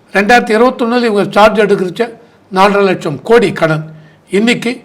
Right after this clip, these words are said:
ஒன்பதரை லட்சம் கோடி கடன். மார்ச், அஹ்,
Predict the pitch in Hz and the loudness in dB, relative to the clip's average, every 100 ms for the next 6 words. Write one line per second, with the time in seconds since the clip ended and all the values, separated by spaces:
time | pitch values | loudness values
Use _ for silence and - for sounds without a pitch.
0 | _ _ _ - 196 220 262 247 208 196 | _ _ _ -4 -2 2 4 4 2 0
1 | 185 202 156 170 208 202 196 156 160 - | -2 -4 -6 -2 -2 0 -2 -4 -4 -8
2 | - - _ 175 196 214 - 247 254 _ | -18 -20 _ 2 2 2 -2 -10 -10 _
3 | _ _ _ 175 165 160 156 147 | _ _ _ -4 -2 -2 -2 -4